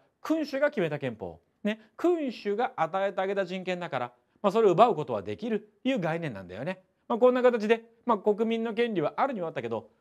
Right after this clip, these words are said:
その使われ方、扱い方が今とは違った。現在の日本語憲法とは違った。そして国会です。二院制。今は国会、なんとなんてやつ？衆議院、参議院。当時は衆議院と、前にもちょっと出てきた貴族院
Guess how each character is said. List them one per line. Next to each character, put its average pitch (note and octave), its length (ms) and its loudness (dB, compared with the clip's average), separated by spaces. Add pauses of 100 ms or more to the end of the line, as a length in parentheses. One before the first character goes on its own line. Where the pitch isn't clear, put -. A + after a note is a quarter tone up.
そ F#3+ 80 4
の F3+ 80 -2
使 - 220 -2
わ B3 100 2
れ B3+ 80 -2
方、 A#3+ 240 0
扱 A#3 260 0
い A3+ 60 -2
方 A#3 200 -2
が G#3 100 0
今 G#3+ 180 -6
と F3+ 60 -2
は D#3 80 -2
違 - 300 -12
っ D3 60 -12
た。 - 200 -8 (340)
現 D#3+ 160 2
在 D3 140 0
の G#3+ 80 -6
日 E3 80 -4
本 D#3 160 -4
語 D3+ 100 -2
憲 D3 220 -4
法 A#2+ 160 -6
と G3 80 -2
は G3 60 0
違 - 180 -14
っ A#2+ 200 -12
た。 A#2 200 -12 (500)
そ D4 140 4
し C#4+ 40 -6
て B3+ 120 -2
国 G3+ 140 2
会 G3 180 6
で F3+ 80 2
す。 - 160 -12 (320)
二 D#3+ 160 0
院 G#3+ 80 2
制。 F3 340 -6 (400)
今 D4 220 0
は D3 260 -2 (240)
国 F3 140 4
会、 D3+ 280 0 (220)
な F#3+ 160 0
ん E3 60 -8
と C#3 80 -4
な C3 100 -4
ん B2 60 -8
て - 100 -10
や F#2+ 80 -8
つ？ A3 260 -12 (380)
衆 F#3 320 -4
議 E3+ 160 -2
院、 G#3 160 -6 (260)
参 D3+ 280 -6
議 C3+ 80 -4
院。 A2 200 -8 (240)
当 A#3 160 6
時 F3+ 100 0
は F3+ 280 2 (260)
衆 G3+ 300 0
議 G3 120 -2
院 F3 120 -2
と、 C4+ 240 0 (180)
前 C#4+ 160 2
に D#4 60 -4
も C4+ 100 2
ち A3 100 -4
ょ G#3+ 40 0
っ - 20 -12
と F#3 100 -2
出 D#3+ 100 -6
て D3+ 120 -2
き D3+ 60 -16
た A2+ 100 -6
貴 D3+ 160 -8
族 A3 240 -2
院 E3+ 160 -4